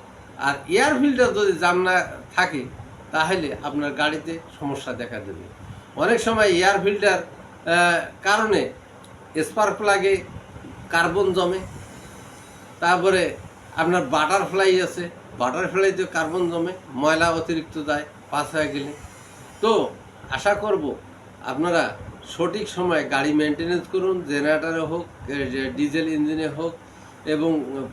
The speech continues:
প্রাইভেট কার হোক, আহ, আপনার লং রো-, রোডের বাসে হোক,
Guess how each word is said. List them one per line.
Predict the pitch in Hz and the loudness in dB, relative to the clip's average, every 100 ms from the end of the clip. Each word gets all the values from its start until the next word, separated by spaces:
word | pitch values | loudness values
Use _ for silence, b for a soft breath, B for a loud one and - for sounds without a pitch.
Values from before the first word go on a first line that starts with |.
| - - - - - | -14 -18 -20 -18 -2
প্রাইভেট | 147 151 165 - | 0 2 0 0
কার | 160 156 | 2 2
হোক, | 151 175 - - - - - - | 0 -4 -4 -20 -20 -20 -20 -2
আহ, | 139 143 147 | 2 4 2
আপনার | 143 160 147 101 - - | 2 2 2 -2 -16 -6
লং | 123 151 175 165 | 0 2 4 2
রো-, | 160 147 - | 0 -4 -8
রোডের | 143 156 151 143 | -2 0 0 -2
বাসে | 139 139 - 175 | -2 -4 0 0
হোক, | 151 - | 0 -4